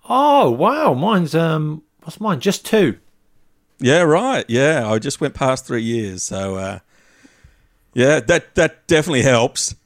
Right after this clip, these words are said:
Speaker 1: Yeah.
Speaker 2: I mean, it's not like we didn't, you know, we didn't give it a good bash.
Speaker 1: Yeah, I think we, uh, I think we filled our quota.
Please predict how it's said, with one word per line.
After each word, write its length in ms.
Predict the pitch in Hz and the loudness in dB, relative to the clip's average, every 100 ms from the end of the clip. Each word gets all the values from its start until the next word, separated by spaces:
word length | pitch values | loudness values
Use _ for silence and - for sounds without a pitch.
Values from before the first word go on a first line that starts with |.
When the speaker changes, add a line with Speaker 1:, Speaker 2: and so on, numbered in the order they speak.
| _ - | _ -2
Speaker 1:
Yeah. 300 | 139 135 156 | 0 2 2
Speaker 2:
I 60 | 175 | 2
mean, 120 | 190 | 2
it's 160 | 196 | 2
not 140 | 240 233 | 0 2
like 180 | 208 185 | 2 4
we 100 | 175 | 4
didn't, 320 | 170 160 151 - | 4 2 -4 -2
you 120 | 156 | 0
know, 220 | 135 127 170 _ _ _ _ _ | 2 0 -2 _ _ _ _ _
we 100 | 160 | 2
didn't 180 | 160 147 | 2 4
give 140 | 156 | 4
it 60 | 135 | 2
a 40 | |
good 220 | 123 143 110 | 2 0 2
bash. 520 | 131 110 143 - - - _ _ | 2 2 0 -4 -10 -18 _ _
Speaker 1:
Yeah, 280 | - 123 113 | -2 0 2
I 40 | 117 | 0
think 260 | 170 139 | -2 -2
we, 140 | 120 117 | -2 0
uh, 360 | 113 110 110 - | 2 0 -2 -6
I 80 | 135 | -10
think 240 | - 160 123 | -6 -6 -2
we 160 | 123 | -4
filled 360 | 104 - 156 120 | -4 0 2 2
our 80 | 117 | 0
quota. 580 | - 151 135 127 107 | -2 0 0 0 -4